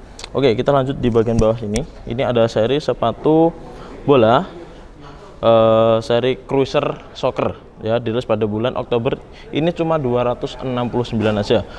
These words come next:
Untuk bahannya menggunakan bahan sintetis, tentunya lebih lembut dan juga ringan, dengan teknologi Devil Agility. Untuk kecepatan cocok banget, Bray. Tersedia tiga warna. Nah, ini ada warna grey-nya, ini warna grey,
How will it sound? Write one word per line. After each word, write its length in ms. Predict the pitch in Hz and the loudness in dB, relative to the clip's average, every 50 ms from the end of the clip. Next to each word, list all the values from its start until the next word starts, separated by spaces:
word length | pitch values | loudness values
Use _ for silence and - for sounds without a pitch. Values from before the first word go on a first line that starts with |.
| - - - | -16 -10 -4
Untuk 160 | - 113 104 | 0 2 2
bahannya 260 | 107 104 104 110 123 135 139 | 2 2 2 2 2 2 2
menggunakan 400 | 123 113 107 107 107 - 117 107 | 2 2 4 2 2 2 0 2
bahan 160 | 104 107 104 | 2 2 0
sintetis, 480 | - - - 107 101 - - 156 - - | 0 0 0 0 0 0 -2 -4 -2 -2
tentunya 300 | - 117 107 107 110 110 | -2 -2 0 0 2 2
lebih 220 | 110 107 107 104 104 | 2 2 2 0 0
lembut 240 | 107 110 - 110 | 0 0 0 0
dan 40 | 98 110 | 0 2
juga 160 | 104 104 107 98 | 2 2 2 2
ringan, 460 | 98 104 107 117 139 160 170 175 175 - - - - - - | 2 0 0 2 2 2 2 0 -2 -6 -10 -16 -16 -6 -2
dengan 260 | 123 123 123 127 139 | 0 2 2 2 2
teknologi 380 | 135 - 131 127 127 131 135 139 | 2 2 2 2 4 4 2 2
Devil 800 | 123 107 110 107 107 110 107 - - 139 127 127 123 123 120 - | 2 2 4 4 4 4 2 0 2 2 4 4 4 2 0 -2
Agility. 760 | - 110 107 104 98 104 107 104 104 101 120 107 98 95 - | 0 0 0 0 0 -2 -2 -2 0 0 0 0 0 -2 -4
Untuk 320 | - 107 104 120 110 - - | -6 -6 -4 -6 -6 -6 -6
kecepatan 500 | - 120 - 147 127 131 127 - 143 143 | -8 -4 -4 0 0 0 0 0 -2 -2
cocok 240 | 127 127 113 - 113 101 | -2 -4 -4 -2 -2 -2
banget, 140 | 113 107 104 98 | -2 -2 0 0
Bray. 180 | 98 85 - - - - - - - - - | -2 -2 -4 -6 -12 -16 -16 -14 -14 -4 0
Tersedia 560 | 135 135 131 - 139 131 117 123 139 147 143 | 0 0 2 2 0 2 4 4 4 2 2
tiga 160 | - 127 113 110 | 2 2 2 4
warna. 460 | 110 113 - - 127 104 98 - - | 4 2 2 2 0 -2 -4 -6 -8
Nah, 100 | 110 104 | -8 -6
ini 160 | 110 113 120 | -4 -4 -4
ada 220 | 120 110 107 107 | -2 0 0 2
warna 560 | 104 107 107 104 101 107 117 120 113 113 110 107 - - - - - - - - | 2 2 2 0 0 -2 -2 -2 0 -2 -2 -4 -8 -14 -18 -18 -18 -14 -10 -4
grey-nya, 560 | 120 123 139 135 123 104 101 107 127 156 - - - - - - - - - | 0 4 4 4 4 2 0 -2 -4 -6 -8 -12 -16 -16 -18 -20 -20 -14 -8
ini 80 | 113 | -6
warna 240 | 104 107 104 107 101 | -4 -4 -2 -4 -4
grey, 320 | 98 113 113 120 135 143 | -4 -2 0 0 0 0